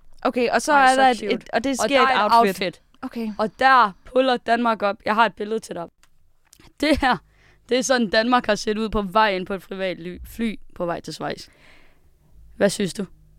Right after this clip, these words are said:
Speaker 1: Altså, jeg synes jo, det
Speaker 2: Det er jo custom made.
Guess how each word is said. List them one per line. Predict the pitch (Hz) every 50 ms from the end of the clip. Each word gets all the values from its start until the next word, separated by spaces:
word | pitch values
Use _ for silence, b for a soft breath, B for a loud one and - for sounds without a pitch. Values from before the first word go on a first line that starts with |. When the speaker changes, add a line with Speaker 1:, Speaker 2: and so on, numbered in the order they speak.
| _ _ - - _
Speaker 1:
Altså, | - 254 240 220 226
jeg | 233 233 226 233
synes | - - 226 214 -
jo, | 220
det | 214 - 214 208 196 - - - _ _ _ _ _ _ _ _ -
Speaker 2:
Det | 107
er |
jo | 101 - -
custom | - 202 214 - - 233 233
made. | 220 190 180 180